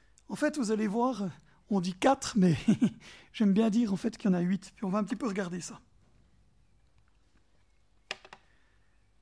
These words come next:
Reconnaître et recevoir. Deux Chroniques sept, quatorze.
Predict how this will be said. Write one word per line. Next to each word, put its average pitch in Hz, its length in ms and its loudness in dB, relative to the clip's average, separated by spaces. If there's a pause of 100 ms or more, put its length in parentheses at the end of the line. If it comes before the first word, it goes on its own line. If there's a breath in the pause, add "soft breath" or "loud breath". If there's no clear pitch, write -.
(120)
Reconnaître 320 1300 4 (380)
et 214 140 0
recevoir. 254 880 -2 (2250)
Deux 285 260 2
Chroniques 311 600 0
sept, - 560 -4
quatorze. 208 580 -2